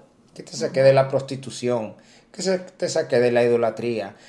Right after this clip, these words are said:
que se saqué de, de un trabajo o te saqué de cualquier lugar o de donde estabas, este, hundido, yo te saqué de allí". Entonces, "Yo soy tu Dios que te saqué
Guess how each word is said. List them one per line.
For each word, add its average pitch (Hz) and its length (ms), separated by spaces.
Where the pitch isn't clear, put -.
que - 100
se 233 160
saqué 160 400
de, 170 200
de 151 120
un 170 240
trabajo 170 480
o 143 380
te 175 100
saqué 185 340
de 233 120
cualquier 226 640
lugar 156 520
o 175 120
de 185 120
donde 180 220
estabas, 185 640
este, 139 600
hundido, 170 760
yo 233 200
te 233 100
saqué 185 360
de 131 160
allí". 104 340
Entonces, 127 460
"Yo 208 120
soy 226 200
tu 233 160
Dios 170 360
que - 140
te 151 100
saqué 143 600